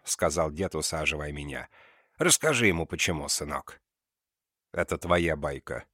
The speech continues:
ответил Даррен. «Потому что, когда ты возвращаешься в тот образ, в котором мы сейчас»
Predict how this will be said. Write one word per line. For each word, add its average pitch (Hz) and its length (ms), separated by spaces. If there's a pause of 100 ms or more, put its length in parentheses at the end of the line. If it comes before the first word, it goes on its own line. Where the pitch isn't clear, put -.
(140)
ответил 76 480
Даррен. 71 440 (600)
«Потому 107 460
что, 131 340
когда 117 400
ты 120 100
возвращаешься 104 840
в - 40
тот 92 220
образ, 98 360
в - 100
котором 98 400
мы 98 120
сейчас» 95 680